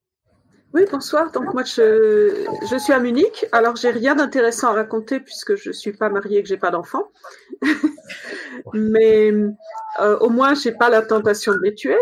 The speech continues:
donc c'est, ça va très bien. Et, et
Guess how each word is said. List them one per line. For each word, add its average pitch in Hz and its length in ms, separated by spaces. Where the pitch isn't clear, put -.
donc 214 160
c'est, 160 300
ça - 160
va 160 120
très - 180
bien. 220 200
Et, 208 680
et 381 300